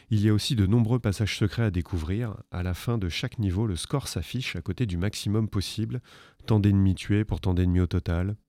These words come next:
tant d'objets récupérés pour tant d'objets disponibles. Et enfin, celui qui titille le plus, tant de lieux secrets découverts pour tant d'existants.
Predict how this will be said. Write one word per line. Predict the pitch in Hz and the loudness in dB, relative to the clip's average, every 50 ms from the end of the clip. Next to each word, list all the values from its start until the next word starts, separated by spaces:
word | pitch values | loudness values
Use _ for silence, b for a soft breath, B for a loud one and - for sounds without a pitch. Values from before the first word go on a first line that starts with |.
| _ | _
tant | - - 107 | 0 0 2
d'objets | 98 104 98 92 101 98 | 2 2 2 2 0 0
récupérés | 95 95 - - 101 - 98 90 87 92 98 | 0 -2 -2 -4 -4 -4 -2 -2 -2 -2 -2
pour | - - 87 - | -4 -6 -8 -6
tant | - 92 90 | -4 -2 0
d'objets | 85 90 80 82 90 90 85 | 0 0 0 2 0 0 0
disponibles. | 85 85 - - 95 90 85 87 98 104 113 113 B B B B B B B B B - | -2 -4 -4 -2 0 2 2 2 2 0 -2 -6 B B B B B B B B B -2
Et | 139 175 185 | 0 0 2
enfin, | 170 147 131 - - 147 147 147 | 2 2 0 0 0 -2 -2 -2
celui | - - 139 123 131 127 | 0 0 0 0 0 0
qui | - 120 98 | 0 -2 -4
titille | - - 117 - - 143 139 | -4 -8 -10 -6 -4 0 2
le | 117 110 98 | 2 2 2
plus, | - - 98 110 113 - - - - _ _ _ _ _ _ - - - - - | 0 -2 -2 -4 -4 -6 -10 -12 -14 _ _ _ _ _ _ -20 -20 -20 -2 2
tant | 143 139 135 | 2 4 4
de | 120 110 | 4 4
lieux | 101 95 117 131 | 4 4 2 0
secrets | - - 110 90 - - 120 120 | 0 0 -2 -2 0 0 0 0
découverts | 110 95 - - 92 90 104 113 117 | 0 0 0 0 0 2 2 0 -2
pour | - - - - | -4 -8 -8 -4
tant | - 117 113 | -2 0 2
d'existants. | 104 98 87 82 80 82 - - 80 - | 2 0 0 -2 -4 -8 -8 -8 -10 -12